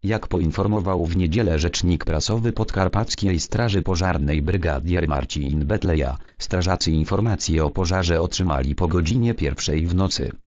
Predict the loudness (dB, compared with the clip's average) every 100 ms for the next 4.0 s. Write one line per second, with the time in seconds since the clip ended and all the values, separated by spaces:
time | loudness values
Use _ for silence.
0 | _ _ -2 0 4 4 4 2 0 2
1 | 2 0 0 2 2 0 -2 -2 0 0
2 | 0 0 0 0 0 2 2 2 2 0
3 | 0 2 2 2 2 0 0 0 -2